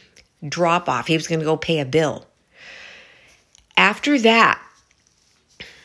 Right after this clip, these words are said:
more and more of these, uh, reports came out, but it's something that I think about once in a while. Was this the first encounter of this kind,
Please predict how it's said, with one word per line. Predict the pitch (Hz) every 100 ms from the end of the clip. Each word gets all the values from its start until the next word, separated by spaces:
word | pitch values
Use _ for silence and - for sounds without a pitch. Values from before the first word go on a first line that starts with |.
| _ _ _ -
more | 175 190 214
and | 214 190
more | 180 190 185
of | 156
these, | 165 170 156 -
uh, | 147 160
reports | 160 151 - 277
came | - 226 190
out, | 160 101 - 175
but | 175 196 190
it's | 220 196 - - - _ _ _ -
something | - 294 381 370 254
that | 180
I | 170
think | 165 - 202
about | 165 160
once | 170 165 165
in |
a | 160
while. | 160 165 151 139 - - - -
Was | 170 214 339 330
this | 220 247 247 -
the | 208
first | - - - 220 208 - -
encounter | 208 190 190 - 214 220 226
of | 196
this | 185 190
kind, | - - 202 214 262